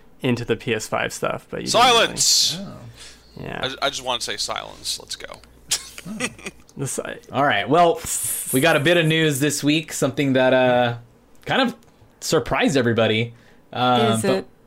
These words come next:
Speaker 3: kind, well, just the way they did it, 'cause they went back to Wired. But Sony basically went back to Wired, I guess the website or whatever,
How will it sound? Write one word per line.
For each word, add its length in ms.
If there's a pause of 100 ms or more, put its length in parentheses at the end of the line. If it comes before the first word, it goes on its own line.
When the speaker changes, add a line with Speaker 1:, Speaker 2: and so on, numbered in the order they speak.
Speaker 3:
kind, 320
well, 200
just 180
the 60
way 100
they 140
did 120
it, 140
'cause 80
they 80
went 180
back 200
to 80
Wired. 420
But 120
Sony 400
basically 500
went 240
back 240
to 140
Wired, 600 (180)
I 80
guess 180
the 240 (580)
website 440
or 100
whatever, 360